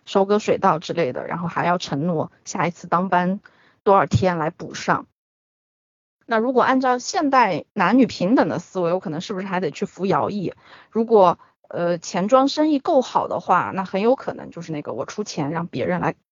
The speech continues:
替我干苦力活的人，应该就是这样。呃，可能就比较粗茶淡饭的过完这一生，但这个已经是当时普通老百姓非常非常幸福的结局了。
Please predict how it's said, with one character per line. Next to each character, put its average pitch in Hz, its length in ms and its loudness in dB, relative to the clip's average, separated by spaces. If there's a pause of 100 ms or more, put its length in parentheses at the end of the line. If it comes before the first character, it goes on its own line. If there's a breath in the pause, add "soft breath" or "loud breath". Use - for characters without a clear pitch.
替 - 180 -2
我 131 200 0
干 185 200 -2
苦 175 220 -4
力 175 120 0
活 151 220 0
的 175 100 8
人， 107 220 -2
应 180 80 -2
该 190 140 0
就 208 100 -4
是 190 80 -4
这 - 160 -8
样。 254 100 -8 (580 loud breath)
呃， 175 320 -2
可 175 120 -8
能 165 240 -2
就 180 100 -2
比 147 160 -6
较 151 240 2
粗 - 260 2
茶 - 220 4
淡 208 220 4
饭 233 240 4
的 160 100 4
过 175 160 4
完 - 180 2
这 - 120 -6
一 - 120 -8
生， 165 280 -6
但 208 240 -2 (420 loud breath)
这 302 100 2
个 247 120 6
已 147 80 0
经 185 180 -2
是 214 240 0
当 226 240 4
时 180 220 -4
普 - 180 -8
通 - 160 -6
老 180 220 2
百 - 160 -4
姓 180 220 -6
非 240 180 2
常 185 180 0
非 180 120 0
常 160 200 -6
幸 170 220 -8
福 - 120 -16
的 143 120 -4
结 - 200 -6
局 - 220 -14
了。 - 100 -18